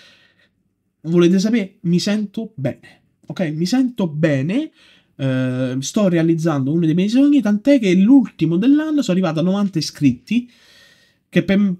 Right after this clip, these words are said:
per voi non sarà un cazzo, ma per me invece contano, novanta persone che ti seguono. Eh, eh, eh, per me è già tanto.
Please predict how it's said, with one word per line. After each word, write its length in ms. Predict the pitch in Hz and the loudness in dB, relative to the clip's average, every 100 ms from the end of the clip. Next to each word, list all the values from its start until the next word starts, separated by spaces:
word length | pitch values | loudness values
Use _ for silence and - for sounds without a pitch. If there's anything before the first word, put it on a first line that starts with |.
| _ - | _ -2
per 140 | 190 | 0
voi 220 | 202 190 | 0 0
non 100 | 143 | -2
sarà 180 | - 190 | -2 -4
un 80 | 240 | -2
cazzo, 320 | 254 240 - | -2 -4 -4
ma 140 | 165 | -4
per 120 | 156 226 | -4 -4
me 120 | 143 | -4
invece 280 | 123 123 120 | -6 -8 -10
contano, 380 | 110 113 107 | -8 -8 -8
novanta 380 | 120 170 147 143 | -6 -6 -6 -6
persone 280 | 170 - 120 | -8 -8 -8
che 120 | 151 | -8
ti 120 | 196 | -8
seguono. 360 | 233 90 80 67 _ _ _ _ _ _ _ _ _ _ _ _ _ _ _ _ _ _ _ _ _ _ | -8 -10 -14 -20 _ _ _ _ _ _ _ _ _ _ _ _ _ _ _ _ _ _ _ _ _ _
Eh, 120 | 156 - | -18 -18
eh, 100 | _ _ | _ _
eh, 120 | - _ - - - - | -20 _ -20 -18 -20 -8
per 100 | - 151 | -4 -2
me 120 | 139 | -2
è 20 | |
già 160 | 135 123 | -4 -8
tanto. 520 | - 80 80 - | -12 -18 -18 -20